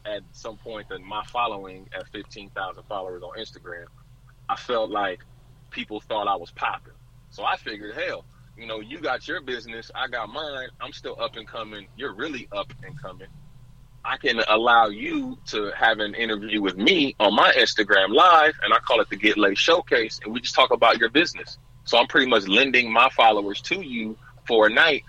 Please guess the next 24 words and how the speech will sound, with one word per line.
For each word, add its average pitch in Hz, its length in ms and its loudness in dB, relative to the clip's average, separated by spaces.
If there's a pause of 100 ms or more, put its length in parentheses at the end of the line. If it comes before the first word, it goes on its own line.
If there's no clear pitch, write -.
(280)
and 107 120 -4
they 120 80 -2
get 120 200 -2
to 113 100 -2
hear 113 260 2
your 123 360 4
perspective 113 600 0
on 101 60 0
obstacles 101 720 0
as 92 120 -10
far 95 240 2
as 92 100 -2
entrepreneurship 101 920 0 (480)
and 98 180 0
things 95 260 2
like 92 240 2
that. 139 280 4 (240)
And 95 100 -2
the 87 60 -2
wild 127 340 6
part 117 220 6
about 139 280 6
it 120 120 2
is, 110 280 -2